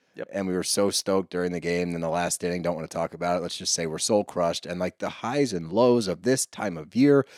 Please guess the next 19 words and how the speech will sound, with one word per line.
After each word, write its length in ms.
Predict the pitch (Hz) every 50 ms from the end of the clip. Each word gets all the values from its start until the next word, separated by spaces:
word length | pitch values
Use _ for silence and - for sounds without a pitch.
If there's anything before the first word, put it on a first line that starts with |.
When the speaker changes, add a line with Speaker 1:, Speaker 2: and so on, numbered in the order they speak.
| - - _
Speaker 2:
it's 300 | - 175 180 - - -
exhausting. 680 | 117 98 87 87 82 110 123 131 123 - - 123 117
And 80 | 104 92
on 80 | 87 -
top 300 | - - 147 147 - 131
of 140 | 120 104
that, 200 | 113 113 110 107
I'm 180 | - 98 110 101
too 200 | - - - 165
emotionally 540 | 143 120 117 113 117 - - - 113 110 104
connected 520 | - - 101 107 107 104 - - 107 92 -
to 100 | - 80
Bravo 460 | 73 - 117 139 139 135 131 135 123
T 200 | - - 113 107
V 220 | 98 95 104 104 98
shows. 420 | - - 98 95 98 98 92 -
So 120 | - 92
I'm 260 | 82 107 120 127 127 113
just, 280 | 117 113 107 - -